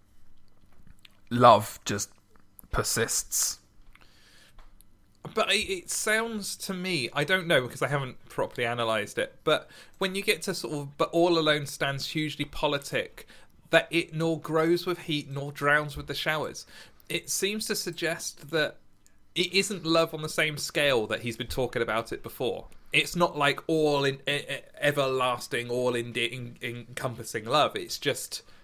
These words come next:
Speaker 2: love now. It's lost its capital letter.
Speaker 1: Yeah, but he's, he's said that before. He has the, um,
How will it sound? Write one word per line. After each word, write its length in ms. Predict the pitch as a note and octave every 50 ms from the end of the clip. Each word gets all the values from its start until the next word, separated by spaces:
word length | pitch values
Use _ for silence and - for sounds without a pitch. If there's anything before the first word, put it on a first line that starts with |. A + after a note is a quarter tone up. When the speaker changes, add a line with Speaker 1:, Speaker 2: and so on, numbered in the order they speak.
| - - - - - - - - - - - - -
Speaker 2:
love 440 | C3+ C#3 B2 G2+ - - - - - - _ _ - D3
now. 300 | A#2 G2+ F#2+ F#2+ G2+ - - - - - _ _ - - - - - - - -
It's 240 | - D3 C#3 - -
lost 320 | D3 C#3+ D3+ D3 - - D3+
its 160 | C3 - -
capital 460 | - - C3 - - - - - B2
letter. 160 | A#2+ B2 - B3+
Speaker 1:
Yeah, 160 | B3 A#3+ A3+
but 160 | A3 A3+ G3+
he's, 220 | G3+ A3+ G3 -
he's 180 | - F#3+ F3+ F3+
said 300 | - - G3+ F#3 F3 -
that 160 | E3+ E3 D3+
before. 420 | D#3+ C#3+ - - - E3 C3+ B2 C3
He 80 | B2
has 300 | - C#3 B2+ B2 - -
the, 320 | - - A#2 A2 A2 A2 A2
um, 260 | A2 A2 G#2+ G#2+